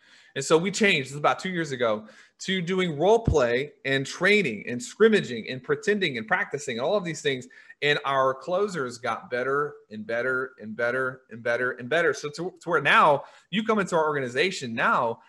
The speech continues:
and you get, like, three, four months of training, you become the best in the world because all of a sudden you're the quarterback who spends an hour a day just throwing practices or throwing footballs over and over and over. And so you wanna build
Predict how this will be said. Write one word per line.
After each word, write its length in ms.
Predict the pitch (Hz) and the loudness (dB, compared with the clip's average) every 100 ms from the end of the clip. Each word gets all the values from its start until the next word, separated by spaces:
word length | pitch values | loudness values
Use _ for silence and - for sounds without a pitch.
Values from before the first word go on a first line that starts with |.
| _ - | _ -2
and 160 | 135 | -2
you 160 | 175 269 | -2 -2
get, 160 | 185 123 | 0 2
like, 220 | 113 107 | 0 -2
three, 240 | - 208 | -6 -6
four 160 | 202 165 | -2 -2
months 260 | 156 156 | 0 -4
of 60 | 131 | -6
training, 340 | - 196 202 | -6 -4 -4
you 100 | 147 | -6
become 320 | 220 220 160 143 | -6 -4 -4 -6
the 60 | |
best 320 | 120 143 - | -2 -2 -2
in 80 | 135 | -6
the 80 | 120 | -6
world 420 | 120 220 202 135 - _ _ | 2 4 4 2 -8 _ _
because 460 | 156 151 160 147 - _ _ _ _ | -2 4 4 2 -4 _ _ _ _
all 220 | 160 175 | 4 6
of 100 | 151 | 4
a 60 | 135 | 0
sudden 560 | 175 226 160 123 127 - _ - | 2 4 4 0 -4 -14 _ -2
you're 200 | 170 254 | 2 4
the 60 | |
quarterback 720 | 190 - 285 202 131 117 120 - _ _ _ | 4 2 2 2 2 0 -2 -10 _ _ _
who 160 | 208 | -4
spends 360 | 214 214 202 156 | -2 0 0 0
an 80 | 131 | 0
hour 300 | 170 175 139 | 2 2 2
a 80 | |
day 220 | 127 165 131 | 2 2 0
just 260 | 135 - | -6 -12
throwing 320 | 117 127 151 | -4 -4 -4
practices 640 | 143 147 123 - - - - - | -2 -2 -2 -8 -20 -20 -14 -8
or 120 | 110 | -6
throwing 340 | 123 143 151 | -2 -2 -2
footballs 420 | 143 151 107 98 120 | -6 -6 -6 -6 -2
over 340 | 139 98 - _ _ 113 | -2 -4 -12 _ _ -4
and 100 | 135 | 0
over 320 | 127 98 - _ _ - | 0 -2 -12 _ _ -6
and 80 | 123 | 0
over. 300 | 131 98 - _ | 0 0 -12 _
And 80 | - | -10
so 120 | 135 | -6
you 120 | 175 180 | -4 -2
wanna 220 | 226 226 | 0 -2
build 460 | 147 175 165 143 | -2 -2 -2 -4